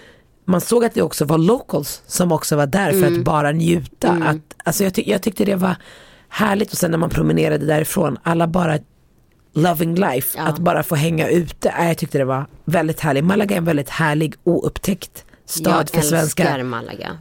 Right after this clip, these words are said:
Speaker 1: Ja, jag
Speaker 2: Verkligen.
Speaker 1: med.
Speaker 2: Är
Speaker 1: Jag har ju
Speaker 2: det
Speaker 1: rest dit hela mitt liv, men, men alltså, och det var så kul för många, alltså, två i sällskapet har ju aldrig rest till Malaga på det sättet. Att,
Speaker 2: Mm.
Speaker 1: alltså,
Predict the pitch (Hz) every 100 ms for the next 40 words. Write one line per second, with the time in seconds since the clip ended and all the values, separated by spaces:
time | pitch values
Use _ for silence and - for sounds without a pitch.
0 | - 170 147 147 156 151 135 113 82 _
1 | _ _ _ _ _ _ _ _ - 156
2 | 160 160 165 160 - 135 139 139 143 135
3 | 165 135 120 139 - 139 135 131 151 127
4 | 131 _ _ _ _ _ _ _ _ -
5 | 170 165 170 180 175 - 180 - 170 160
6 | 180 196 - - - 165 175 156 151 _
7 | _ _ _ _ _ - 226 190 - 165
8 | 143 - 190 156 127 147 147 139 139 135
9 | 139 - - 143 147 139 135 135 127 _
10 | _ - 156 151 147 - - 113 139 208
11 | 180 151 165